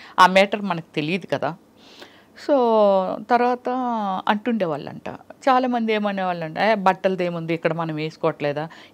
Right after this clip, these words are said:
మనం ఉండేది ఏ కల్చర్లో ఉన్నాం?" ఇది దుబాయ్లో విన్నానండి, యూఎస్ఏలో విన్నాను ఈ రెండు, ఈ వర్డ్స్, సేమ్ వర్డ్స్.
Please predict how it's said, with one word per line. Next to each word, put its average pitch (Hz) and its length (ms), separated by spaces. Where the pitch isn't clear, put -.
మనం 170 240
ఉండేది 160 300
ఏ 160 300
కల్చర్లో 165 560
ఉన్నాం?" 147 220
ఇది 175 240
దుబాయ్లో 185 520
విన్నానండి, 151 680
యూఎస్ఏలో 175 400
విన్నాను 120 360
ఈ 185 160
రెండు, 165 400
ఈ 151 180
వర్డ్స్, 151 460
సేమ్ 165 500
వర్డ్స్. 123 360